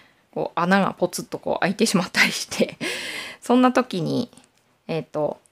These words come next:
ツルツルしてるカットバンでいいのを見つけたので、いや、もう一回同じブランドが見つかったら、ちょっとお見せしますね。なんか防水のやつだったと思うんですよね。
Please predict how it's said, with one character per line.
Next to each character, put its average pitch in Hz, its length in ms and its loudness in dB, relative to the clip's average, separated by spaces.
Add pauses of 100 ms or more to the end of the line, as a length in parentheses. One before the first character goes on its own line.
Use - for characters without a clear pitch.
(400)
ツ - 120 0
ル 381 140 4
ツ - 140 0
ル 202 120 6
し - 100 0
て 190 140 4
る 170 80 6
カ - 140 0
ッ - 100 0
ト 190 140 -2
バ 185 160 0
ン 151 100 -4
で 156 140 0
い 254 260 2
い 254 40 8
の 165 400 4
を - 40 -6
見 165 220 -6
つ - 100 -16
け 190 140 -2
た 196 100 0
の 165 160 2
で、 160 100 2
い 120 60 0
や、 208 160 2
も 247 140 6
う - 20 6
一 254 60 2
回 285 280 4
同 277 140 2
じ 269 120 -6
ブ 269 100 -2
ラ 269 100 4
ン 269 80 2
ド 269 80 4
が 254 140 4
見 247 120 4
つ - 60 -18
か - 100 0
っ - 100 -6
た 247 100 0
ら、 - 160 2 (460)
ち - 80 -8
ょ - 20 -2
っ - 20 -4
と - 160 -2
お 170 60 2
見 185 100 0
せ 208 140 0
し - 120 -2
ま 185 120 -2
す - 160 -10
ね。 165 200 -10 (760)
な 185 80 -4
ん - 20 -4
か 170 80 -8
防 359 240 6
水 403 260 2
の 392 120 2
や 381 120 4
つ 370 120 -2
だ 233 60 4
っ 226 80 0
た 175 100 0
と 165 100 -2
思 165 140 0
う - 20 -2
ん - 20 -2
で - 60 -4
す - 120 -10
よ - 40 -4
ね。 151 300 -6